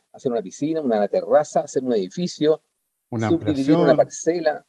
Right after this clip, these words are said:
Speaker 2: Ya.
Speaker 1: si tengo que vender una casa, que me piden un cierto certificado, todas las, todas las cosas que de alguna manera tengan que ver con obras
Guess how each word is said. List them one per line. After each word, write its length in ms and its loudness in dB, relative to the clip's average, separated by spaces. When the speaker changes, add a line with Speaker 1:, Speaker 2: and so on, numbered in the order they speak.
Speaker 2:
Ya. 380 -2
Speaker 1:
si 120 -2
tengo 220 4
que 80 2
vender 300 0
una 180 2
casa, 420 2
que 80 -16
me 140 -6
piden 180 -2
un 140 -4
cierto 340 -2
certificado, 640 0
todas 200 6
las, 140 6
todas 280 -2
las 160 2
cosas 240 -10
que 140 -6
de 120 2
alguna 280 2
manera 260 0
tengan 300 -4
que 80 -4
ver 140 0
con 200 0
obras 460 2